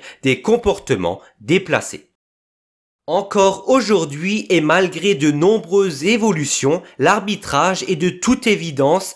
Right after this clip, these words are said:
un des points les plus controversés du football. Les débats qu'il fait naître sont nombreux et toujours sujets à polémique.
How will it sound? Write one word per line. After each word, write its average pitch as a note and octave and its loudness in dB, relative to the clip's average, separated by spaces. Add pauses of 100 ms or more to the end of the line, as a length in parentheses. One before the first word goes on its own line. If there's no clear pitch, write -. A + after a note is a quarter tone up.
(100)
un F#3+ 4
des D#3 -4
points F3 0
les C#3 -2
plus D3+ -6
controversés D3 0
du E3+ 0
football. F#2 -6 (360)
Les F#3+ 2
débats D#3+ 0
qu'il G#3 -6
fait E3 -2
naître C#3+ -2
sont A#2 -2
nombreux C#3 0 (240)
et C#3 -2
toujours G#3 0
sujets D3 -2 (220)
à G#2 -4
polémique. C#3+ -4